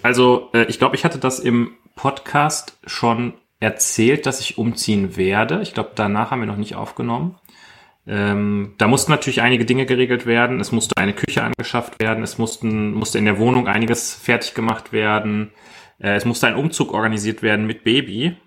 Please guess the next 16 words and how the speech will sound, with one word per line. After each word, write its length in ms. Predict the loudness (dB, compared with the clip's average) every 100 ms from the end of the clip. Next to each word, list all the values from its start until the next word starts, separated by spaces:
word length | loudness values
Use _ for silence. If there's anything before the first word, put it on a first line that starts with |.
| _ -8
Ähm, 580 | -4 -4 -4 -4 -8 -12 _ _ _ _ _ -18 -16 _ _ _ _ _ 0
der 100 | 0
hat 120 | 0
aber 160 | 0
gut 140 | 0 0
geholfen. 440 | 2 2 2 0
Der 80 | 2
hat 100 | 0
auch 140 | -2
die 100 | -2
eine 180 | -2 -2
oder 120 | -2
andere, 460 | -4 -6 -12 -8 -6
äh, 20 |
Kiste 260 | -4 -4 -4
getragen, 520 | -8 0 0 0 -2